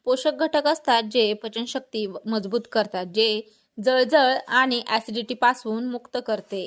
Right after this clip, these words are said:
आणि पोटाच्या समस्यांपासून आपले संरक्षण करत असते. तिसरं म्हणजे, तिसरा फायदा म्हणजे मधुमेहावर नियंत्रण. बदामामध्ये एक प्रकारचे विशेष प्रथिने असतात जे मधुमेह नियंत्रित करण्यास मदत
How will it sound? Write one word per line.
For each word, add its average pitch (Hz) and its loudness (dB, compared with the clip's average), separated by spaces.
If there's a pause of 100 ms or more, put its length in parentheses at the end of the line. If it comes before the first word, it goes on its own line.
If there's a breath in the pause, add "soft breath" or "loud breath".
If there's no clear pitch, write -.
आणि 220 0
पोटाच्या 214 -4
समस्यांपासून 220 -6
आपले 220 -8
संरक्षण 208 -4
करत 196 -12
असते. 190 -12 (480 soft breath)
तिसरं 349 0
म्हणजे, 330 2 (160)
तिसरा 240 -4
फायदा 269 2
म्हणजे 262 0
मधुमेहावर 233 -2
नियंत्रण. 196 -4 (360 loud breath)
बदामामध्ये 214 2
एक 214 0
प्रकारचे 214 0
विशेष 220 0 (200)
प्रथिने 285 -2
असतात 262 2 (420 soft breath)
जे 262 2
मधुमेह 285 0
नियंत्रित 240 -2
करण्यास 214 0
मदत 190 -6